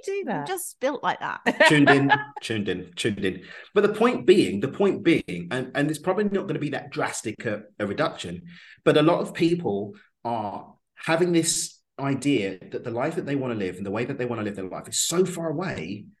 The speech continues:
Speaker 1: Yes.
Speaker 3: because it's
Speaker 1: Yes.
Speaker 3: just these
Speaker 2: I
Speaker 3: numbers
Speaker 2: don't
Speaker 3: that
Speaker 2: feel
Speaker 3: haven't
Speaker 2: that,
Speaker 3: been
Speaker 2: I don't
Speaker 3: thing.
Speaker 2: feel like that.
Speaker 1: I do.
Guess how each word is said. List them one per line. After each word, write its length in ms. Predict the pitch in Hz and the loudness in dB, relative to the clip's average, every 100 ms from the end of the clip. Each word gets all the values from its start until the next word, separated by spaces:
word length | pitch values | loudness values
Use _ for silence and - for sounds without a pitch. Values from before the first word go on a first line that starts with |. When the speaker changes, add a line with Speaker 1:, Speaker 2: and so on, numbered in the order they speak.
| - | -14
Speaker 1:
Yes. 240 | 185 185 | -10 -4
Speaker 3:
because 360 | 147 - 135 294 | -2 0 0 0
it's 100 | 339 | 0
Speaker 1:
Yes. 180 | - | -2
Speaker 3:
just 240 | - - - | -2 -4 -2
these 140 | 381 | 2
Speaker 2:
I 80 | 523 | 4
Speaker 3:
numbers 280 | - 494 508 | 6 6 4
Speaker 2:
don't 0 | |
Speaker 3:
that 100 | - | 0
Speaker 2:
feel 80 | 392 | 0
Speaker 3:
haven't 160 | 262 | 0
Speaker 2:
that, 60 | 196 | 0
Speaker 3:
been 100 | 123 | -2
Speaker 2:
I 40 | |
don't 60 | 110 | 0
Speaker 3:
thing. 300 | 147 85 82 | 0 0 -8
Speaker 2:
feel 100 | - | -18
like 180 | 127 170 | -20 -20
that. 80 | - - | -20 -18
Speaker 1:
I 140 | 156 | -16
do. 240 | 147 123 | -16 -20